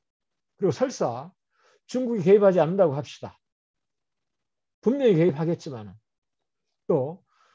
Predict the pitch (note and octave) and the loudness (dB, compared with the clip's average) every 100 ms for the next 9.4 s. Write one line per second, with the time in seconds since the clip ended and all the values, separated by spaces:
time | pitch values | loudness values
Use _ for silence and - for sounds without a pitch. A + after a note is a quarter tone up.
0 | _ - D#3+ - A3 A#3+ A3 G#3 C4+ C4 | _ -12 -10 -8 -8 -6 -6 -6 -8 -6
1 | B3+ G3+ G3+ G3+ G3 G3 D3+ F#3+ A#3 A3 | 0 2 4 2 0 -4 -4 -2 -2 -2
2 | - - A#3+ A3 G#3+ F#3+ G#3 A3+ F3 D#3 | -4 -12 -8 -4 -4 -2 -4 -4 -2 -4
3 | F#3+ - G3 F3+ E3 G#3 A3 G#3+ G3+ D#3+ | -6 -6 -8 -6 -6 -2 0 0 -2 -4
4 | D3 - _ _ _ _ _ _ A#3 - | -6 -14 _ _ _ _ _ _ 0 2
5 | G#3+ G3+ F3+ D3 F#3+ F3 D#3 D#3 - - | 0 0 0 2 2 2 2 -2 -6 -18
6 | G#2 _ _ _ _ - F3+ D3 B2 E3+ | -20 _ _ _ _ -12 -10 -10 -12 -16
7 | _ _ _ _ _ - A#3+ C4 C4 B3 | _ _ _ _ _ -6 -4 -4 -6 -6
8 | B3 B3 A#3+ - G#3 - F3+ A#3 F3+ D3+ | -4 -4 -4 0 0 0 -8 -4 -4 -4
9 | C#3+ G3 F#3 | -2 0 0